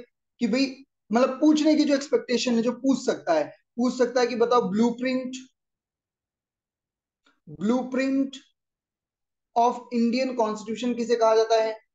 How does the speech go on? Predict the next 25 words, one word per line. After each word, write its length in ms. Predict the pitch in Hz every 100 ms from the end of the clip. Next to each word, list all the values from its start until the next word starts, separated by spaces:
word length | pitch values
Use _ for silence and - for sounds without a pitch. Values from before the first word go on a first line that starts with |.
| _ _ _ _ _ _ _ _ _ _ _ _ _ _ _ _ _ _ _ _ _ _ _ _ _ _ _ _ _ -
ठीक 180 | 220 220
है, 100 | 240 - _ _ _
अब 100 | 214
आप 160 | 233 233
सभी 200 | 233 233
को 100 | 240
पता 200 | 226 226
है 60 | 226
कि 120 | 240
Indian 300 | 226 233 247
constitution 540 | 233 220 214 220 233
का 80 | 233
blueprint 460 | 202 214 226 240 240
किसको 220 | 226 220
कहा 120 | 226 226
जाता 180 | 220
है, 60 | 214
Government 420 | 196 202 220 240
of 140 | 240 226
India 280 | 202 208 214 208
Act 320 | 240 - _ _ _ _ _ _ _ _ _ _ _ _ -
नाइनटीन 720 | 185 208 220 226 240 254 254
थर्टी 280 | 220 196 220
फ़ाइव 320 | 220 190 196 -
को। 80 | 226